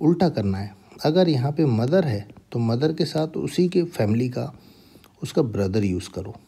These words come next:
ये है। तो मतलब, अगर ये मदर मतलब ये माइनस, तो उसका ब्रदर होना चाहिए पॉजिटिव। और similarly, जो फादर है,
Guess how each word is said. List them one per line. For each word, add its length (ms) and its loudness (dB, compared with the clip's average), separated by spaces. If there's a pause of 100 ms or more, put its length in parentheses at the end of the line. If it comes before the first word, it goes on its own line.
(1600)
ये 80 2
है। 220 -6 (380)
तो 80 -6
मतलब, 340 2
अगर 260 2
ये 320 0 (280)
मदर 300 2
मतलब 360 0
ये 140 0
माइनस, 580 -2 (240)
तो 80 2
उसका 200 -4
ब्रदर 380 0
होना 240 0
चाहिए 320 -2
पॉजिटिव। 520 -8 (1120)
और 80 -6
similarly, 680 0 (240)
जो 120 -4 (680)
फादर 420 2
है, 280 -2